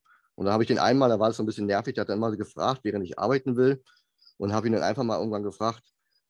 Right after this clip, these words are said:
"Wie viel Geld musst du am Tag verdienen, dass du dich jetzt hier hinsetzt und es akzeptierst, dass man einfach mal zwei Stunden was arbeitet?" Oh,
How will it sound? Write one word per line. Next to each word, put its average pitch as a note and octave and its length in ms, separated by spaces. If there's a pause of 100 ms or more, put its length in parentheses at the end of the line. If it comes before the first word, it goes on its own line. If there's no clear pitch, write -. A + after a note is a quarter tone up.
(280)
"Wie A#2+ 200
viel E3 140
Geld C3+ 340
musst D3 220
du C#3+ 80
am A#2 160
Tag A#2+ 240
verdienen, A#2+ 300
dass A2+ 160
du A#2+ 80
dich B2+ 140
jetzt A#2 160
hier G#2+ 120
hinsetzt E3 580
und A2 140
es - 200
akzeptierst, - 680
dass A2 160
man G#2+ 160
einfach G#2+ 180
mal G2 120
zwei G2 220
Stunden F#2+ 260
was E2+ 200
arbeitet?" D2+ 400 (460)
Oh, - 100